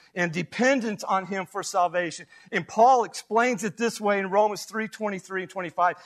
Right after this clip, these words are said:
He says, "For all have sinned and fall short of the glory of God."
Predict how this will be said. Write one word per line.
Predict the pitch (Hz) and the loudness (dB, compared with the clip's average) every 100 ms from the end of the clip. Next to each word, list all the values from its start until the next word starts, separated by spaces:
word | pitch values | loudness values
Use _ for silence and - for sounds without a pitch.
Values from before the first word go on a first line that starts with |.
| - - | -8 -4
He | |
says, | 196 214 185 | 0 0 2
"For | 196 - | 2 6
all | 226 226 247 254 | 8 10 10 8
have | 190 196 | 4 -4
sinned | - - 233 240 240 208 | -6 0 2 2 2 -2
and | 185 | -2
fall | 208 196 | 0 0
short | - 226 226 | 0 4 6
of | 214 202 | 4 0
the | 180 | -4
glory | 170 190 196 185 | 0 2 2 0
of | 160 | -2
God." | 180 | 0